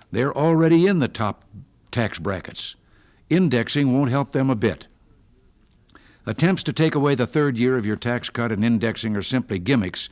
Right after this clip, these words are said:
so they can spend more of your money. A typical median income family would have to pay three thousand five hundred and fifty dollars in higher taxes through nineteen eighty-eight. The people who want to do this are the same ones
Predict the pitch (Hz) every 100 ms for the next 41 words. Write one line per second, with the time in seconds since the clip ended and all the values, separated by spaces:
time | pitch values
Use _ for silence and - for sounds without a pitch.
0 | - - - _ - 117 117 113 - -
1 | 143 123 117 127 120 113 110 107 80 -
2 | - _ _ _ - - 104 - 165 185
3 | 175 151 131 151 160 147 143 131 139 120
4 | 127 110 95 110 107 98 131 - 120 117
5 | 107 110 - 170 165 131 117 107 123 113
6 | 127 139 113 123 110 104 - 151 156 113
7 | 110 101 113 95 90 127 131 135 110 117
8 | - 107 101 - - - - 123 104 117
9 | 117 120 110 113 113 92 69 - _ _
10 | - - _ 104 - 147 151 135 135 117
11 | 135 143 151 151 - 110 104 - 139 156
12 | 139 113 110 -